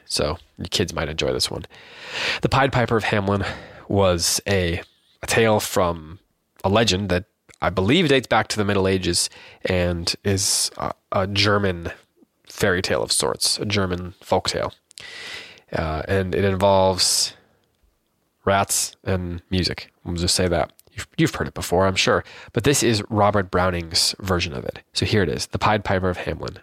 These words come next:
by Robert Browning. Hamelin Towns in Brunswick, by famous Hanover city. The river Weser, deep and wide,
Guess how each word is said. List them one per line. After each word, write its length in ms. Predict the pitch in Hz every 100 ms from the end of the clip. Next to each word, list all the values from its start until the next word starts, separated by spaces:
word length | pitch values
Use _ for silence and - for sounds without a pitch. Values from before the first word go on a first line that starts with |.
| -
by 100 | 85
Robert 300 | 78 - 82
Browning. 320 | 87 80 53 - _ _ _ _ _ _ _ _ _ _ _ _ _ _ _ _ _ _ _ _ _ _ _ -
Hamelin 460 | - 127 139 139 123
Towns 760 | 123 107 101 95 90 - - -
in 220 | 98 92
Brunswick, 720 | 92 95 82 - 60 - - _ _ _ _ _
by 140 | - 92
famous 340 | 107 101 95
Hanover 380 | - 101 90 69
city. 380 | - - 110 - _ _ _ _ _ _ _ _ _ _ _ _ _
The 100 | 101
river 280 | 98 95 90
Weser, 480 | 90 120 - 82 104 - - -
deep 300 | 92 110 - -
and 120 | 101
wide, 440 | 98 85 82 85